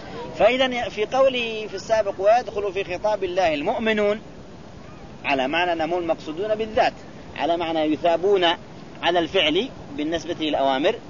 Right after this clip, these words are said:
ويع-، وعرضة للعقاب على الترك، و-، ف-، ف-، فهذا أصل الخطاب فيهم، لأنهم مؤمنون بالأصل، بينما الش-، الكفار مخاطبون بأصل قطعًا،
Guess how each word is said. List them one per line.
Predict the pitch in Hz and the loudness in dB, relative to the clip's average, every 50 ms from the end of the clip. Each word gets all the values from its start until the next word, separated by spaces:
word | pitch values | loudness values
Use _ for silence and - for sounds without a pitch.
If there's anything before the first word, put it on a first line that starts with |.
| - - - - - - 147 | -16 -16 -16 -16 -10 0 2
ويع-، | 165 175 170 170 160 170 | 4 4 4 2 0 0
وعرضة | 143 170 165 160 147 180 202 190 175 180 165 170 | 2 2 2 4 4 2 2 4 2 0 0 0
للعقاب | 165 165 165 151 139 156 156 - 175 170 165 143 143 143 - - - - - - - - - | -2 0 0 0 0 -2 0 4 4 4 4 4 2 -2 -4 -8 -16 -16 -16 -16 -16 -8 -2
على | - 160 - | 4 4 4
الترك، | - - - 151 143 - - 196 262 - - - - - - - - - - - - - - - | 4 4 2 2 2 2 -2 -4 -4 -4 -10 -14 -16 -18 -18 -18 -18 -16 -16 -16 -16 -12 -6 0
و-، | 370 196 190 196 - 190 190 190 190 190 381 190 190 185 180 156 147 151 - 50 50 50 50 50 50 50 50 - - - - | 4 6 6 6 6 6 6 4 2 2 0 -2 -4 -6 -6 -8 -10 -10 -10 -10 -10 -10 -10 -10 -10 -10 -10 -10 -12 0 2
ف-، | 208 | 2
ف-، | 208 - 165 - 220 | 2 2 2 0 0
فهذا | - - - 220 208 226 233 226 220 190 190 | 0 4 2 4 4 6 4 4 4 2 2
أصل | 165 180 | -2 -2
الخطاب | 170 160 180 151 185 170 160 143 | -6 -6 -2 0 0 0 0 -2
فيهم، | - 127 110 101 98 - - - - - | -4 -6 -8 -8 -12 -14 -16 -16 -10 -2
لأنهم | - 165 185 190 180 175 180 | 0 0 2 2 0 2 2
مؤمنون | 165 151 156 180 214 220 | 0 0 0 4 4 4
بالأصل، | 202 - - 208 - - - - - - - - - - - - - - - - - - - - - | 4 4 0 -2 -2 -2 -6 -14 -16 -16 -18 -18 -16 -16 -16 -16 -16 -16 -16 -16 -16 -16 -14 0 4
بينما | 180 226 247 233 208 202 | 4 6 6 4 2 0
الش-، | 180 - - - 190 | -2 -2 -4 -8 -8
الكفار | - - 165 165 170 160 160 - - 151 143 - 196 214 226 214 214 220 226 - - - - - - - - - | -4 -2 -2 -2 -2 -4 -8 -6 -8 -8 -4 2 4 6 6 8 6 6 4 0 -10 -14 -18 -18 -16 -14 -10 -8
مخاطبون | 139 - 180 202 202 - 196 202 208 190 175 | -2 2 2 2 2 2 0 2 0 0 2
بأصل | 185 190 170 - 160 156 | 2 2 0 0 -6 -2
قطعًا، | - 151 - 131 127 185 240 | -2 -2 -2 0 0 0 -2